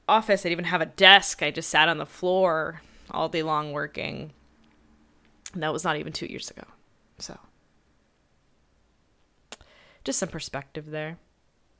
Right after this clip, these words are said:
You're no different. I'm no different. It's the intention and the choices we make every day.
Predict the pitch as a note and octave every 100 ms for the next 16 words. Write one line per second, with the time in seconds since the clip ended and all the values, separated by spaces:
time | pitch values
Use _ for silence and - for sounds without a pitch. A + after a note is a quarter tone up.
0 | _ _ _ _ _ _ _ _ _ _
1 | _ _ _ _ _ _ _ _ F#3+ G3
2 | F#3+ F#3 E3+ - E3 D#3+ - _ - E3
3 | D#3 D3+ C#3+ C#3 D3 D3+ - - _ _
4 | _ _ _ _ _ _ _ _ _ _
5 | _ _ _ _ _ _ _ _ _ _
6 | _ _ _ _ _ - E3+ - E3 D#3
7 | - E3+ - F3 E3 F3 - - - D#3+
8 | - - G#3 - C#3 D#3 D#3+ - - -
9 | - _ _ _ _ - - - - -
10 | _ _ D#3 D#3 F3 D3+ D3